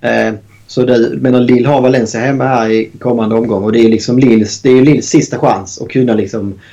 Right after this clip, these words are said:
haka på och ha en chans på, eh, plats två eller tre i gruppen i alla fall.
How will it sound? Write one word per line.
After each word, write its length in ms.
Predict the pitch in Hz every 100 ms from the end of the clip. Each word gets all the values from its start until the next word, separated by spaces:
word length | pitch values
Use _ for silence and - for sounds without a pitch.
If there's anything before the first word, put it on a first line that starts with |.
| - _
haka 320 | 135 123 -
på 120 | -
och 240 | 143 101 107
ha 180 | 117 104
en 40 |
chans 340 | 143 110 104 -
på, 380 | 104 104 104 - _ _ _
eh, 380 | 101 101 104 104
plats 260 | 110 107 -
två 160 | 120
eller 100 | 110
tre 160 | 110 113
i 60 | -
gruppen 300 | 156 113 101
i 20 |
alla 140 | 98
fall. 240 | 95 95